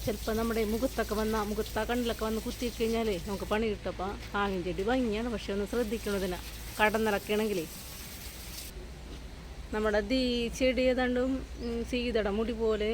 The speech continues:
ഇങ്ങനെ നീണ്ട് കിടക്കുന്നു. ഞാൻ ഇതിൻ്റെ ഈ മുടി, ഈ ചെടിനെ ഇടയ്ക്ക് വന്ന് ഇങ്ങനെ ഇതിൻ്റെ ചടയൊക്കെ കളയും.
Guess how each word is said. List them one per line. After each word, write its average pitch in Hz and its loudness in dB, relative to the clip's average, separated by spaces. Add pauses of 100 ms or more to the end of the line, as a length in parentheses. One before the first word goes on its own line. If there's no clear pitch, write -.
ഇങ്ങനെ 214 -2
നീണ്ട് 220 0
കിടക്കുന്നു. 180 -6 (800)
ഞാൻ 196 0
ഇതിൻ്റെ 220 2 (140)
ഈ 226 2
മുടി, 233 4 (220)
ഈ - 6 (240)
ചെടിനെ 226 4 (140)
ഇടയ്ക്ക് - -2
വന്ന് 208 0
ഇങ്ങനെ 208 0 (400)
ഇതിൻ്റെ 190 -2
ചടയൊക്കെ 196 2 (160)
കളയും. 180 -2